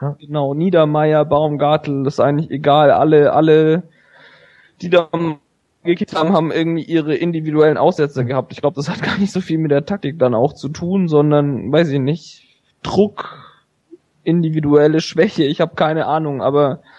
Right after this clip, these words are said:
Speaker 2: ja, also, äh, ich, ich weigere mich irgendwie dagegen, das alles irgendwie auf die Abwehr zu schieben. Auf der anderen Seite kommt's mir aber auch so vor, dass das schon durchaus ein großes Problem war, die Saison.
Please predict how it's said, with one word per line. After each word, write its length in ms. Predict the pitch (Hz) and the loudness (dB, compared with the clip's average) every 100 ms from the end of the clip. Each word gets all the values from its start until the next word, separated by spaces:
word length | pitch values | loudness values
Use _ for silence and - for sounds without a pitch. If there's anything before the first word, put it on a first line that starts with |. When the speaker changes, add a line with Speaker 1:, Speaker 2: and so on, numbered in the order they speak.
| _ - - _ _ _ _ _ _ _ _ - _ _ - 147 | _ -20 -20 _ _ _ _ _ _ _ _ -20 _ _ -12 0
Speaker 2:
ja, 340 | 160 170 180 | 4 6 4
also, 220 | 151 156 | 2 0
äh, 560 | 156 156 147 151 139 131 | -6 -6 -4 -4 -4 -6
ich, 240 | 160 - | -8 -4
ich 160 | 170 160 | -4 2
weigere 320 | 151 196 220 | 2 2 0
mich 220 | 196 202 | -2 -2
irgendwie 340 | 165 175 170 165 | -2 -2 -4 0
dagegen, 540 | 160 156 170 175 170 | 0 0 -2 -2 -2
das 160 | 151 - | -4 -2
alles 300 | 117 160 170 | -2 -4 -4
irgendwie 260 | 143 151 | -6 -2
auf 160 | 120 - | -4 -4
die 120 | - | -8
Abwehr 340 | 180 - 185 175 | -8 -2 -2 -2
zu 100 | 180 | -10
schieben. 360 | - 180 175 | -8 -8 -2
Auf 160 | 123 - | -2 0
der 100 | 120 | -2
anderen 240 | 131 151 151 | 0 -2 0
Seite 460 | 143 147 147 143 | 0 0 -2 -6
kommt's 340 | - 156 170 - | -4 -4 -4 -2
mir 140 | 135 | 0
aber 180 | 139 95 | 2 4
auch 140 | 143 | 2
so 140 | - 156 | -2 -4
vor, 260 | 165 156 | 2 2
dass 160 | 143 - | 2 -2
das 160 | 151 | -6
schon 260 | - 160 147 | 0 0 0
durchaus 500 | 156 160 107 147 160 | -4 -2 0 0 0
ein 80 | 151 | -6
großes 400 | - 156 151 147 | -2 0 0 -6
Problem 460 | 139 156 147 160 | -8 -4 -2 0
war, 140 | 143 131 | 0 -2
die 120 | 135 | -2
Saison. 540 | 147 127 123 120 156 | -4 -2 0 0 -2